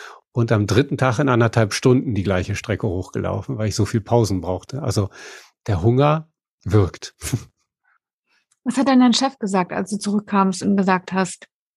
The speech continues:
Speaker 2: „So, das war's“?
Speaker 1: Ich kann das gar nicht so genau erinnern. Es war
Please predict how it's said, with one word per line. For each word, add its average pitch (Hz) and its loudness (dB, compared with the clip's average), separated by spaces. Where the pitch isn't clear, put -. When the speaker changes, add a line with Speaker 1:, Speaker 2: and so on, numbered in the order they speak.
Speaker 2:
„So, 190 2
das 185 -2
war's“? 170 2
Speaker 1:
Ich - -14
kann 101 2
das 95 0
gar 90 0
nicht 101 0
so 127 0
genau 120 2
erinnern. 110 -2
Es - -2
war 117 2